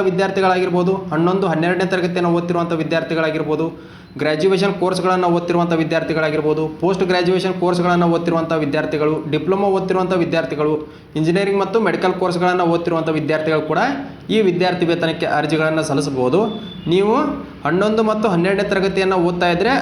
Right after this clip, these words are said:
ವಿದ್ಯಾರ್ಥಿಗಳಿಗೆ ಐದುನೂರು ರೂಪಾಯಿ ಮತ್ತು ವಿದ್ಯಾರ್ಥಿನಿಯರಿಗೆ ಏಳ್ನೂರು ರೂಪಾಯಿಗಳ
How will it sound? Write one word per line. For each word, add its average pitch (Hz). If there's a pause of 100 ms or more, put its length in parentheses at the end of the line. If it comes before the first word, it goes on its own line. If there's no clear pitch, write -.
(920)
ವಿದ್ಯಾರ್ಥಿಗಳಿಗೆ 214 (100)
ಐದುನೂರು 196
ರೂಪಾಯಿ 170 (140)
ಮತ್ತು 196
ವಿದ್ಯಾರ್ಥಿನಿಯರಿಗೆ 196 (100)
ಏಳ್ನೂರು 190
ರೂಪಾಯಿಗಳ 190